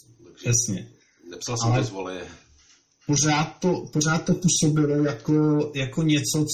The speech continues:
Speaker 2: co opravdu napíše někdo, kdo vlastně tím psacím písmem, eh, je zvyklý něco dělat.
Speaker 1: No já jsem vlastně psací na, eh, písmo zapomněl docela dost, protože já jsem psal od sedmý třídy,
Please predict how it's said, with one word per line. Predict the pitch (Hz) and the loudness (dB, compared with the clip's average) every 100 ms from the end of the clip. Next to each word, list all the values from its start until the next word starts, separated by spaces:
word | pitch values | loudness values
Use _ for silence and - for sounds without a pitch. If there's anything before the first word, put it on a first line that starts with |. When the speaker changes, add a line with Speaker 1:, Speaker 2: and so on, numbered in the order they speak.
| - | -2
Speaker 2:
co | 156 151 151 151 151 - - _ _ - | 0 2 2 0 -2 -6 -20 _ _ -6
opravdu | 127 151 143 143 151 | -4 -2 0 2 6
napíše | 156 147 120 156 139 165 | 6 4 2 2 4 4
někdo, | 156 143 139 147 147 | 4 4 2 2 2
kdo | 143 147 147 147 147 - - - | 2 2 2 0 -2 -4 -14 -6
vlastně | 131 131 - - 151 | -2 -2 -4 0 0
tím | 151 - 147 151 | 0 0 0 0
psacím | - 135 - 151 151 | -4 -2 2 2 2
písmem, | 143 - 147 143 143 147 151 151 - | 0 0 -2 0 0 2 0 -4 -8
eh, | 127 120 120 120 | -2 0 0 2
je | 131 143 139 | 2 2 0
zvyklý | 131 131 - 135 131 | 0 -2 -2 0 0
něco | 135 123 - | 0 -2 0
dělat. | 131 107 - - _ _ _ _ _ - - - | 0 0 -2 -10 _ _ _ _ _ -20 -20 -12
Speaker 1:
No | 95 | -8
já | 87 | -6
jsem | - | -4
vlastně | 135 120 - 147 | -2 -2 -4 -6
psací | - - 123 - 139 | -6 -8 -6 -6 -8
na, | 123 117 - - 110 | -8 -10 -14 -12 -10
eh, | 107 107 | -8 -10
písmo | 120 - - | -10 -6 -4
zapomněl | 127 123 120 113 107 | -4 -2 -2 -2 -4
docela | 101 - 120 | -6 -6 -4
dost, | 127 101 - | -4 -6 -8
protože | 117 92 92 | -16 -12 -10
já | 95 | -8
jsem | - 110 101 92 _ | -6 -8 -10 -14 _
psal | - 98 92 - | -14 -10 -10 -12
od | 85 - | -12 -10
sedmý | 110 120 | -4 -4
třídy, | 117 127 127 135 135 | -4 -6 -6 -6 -8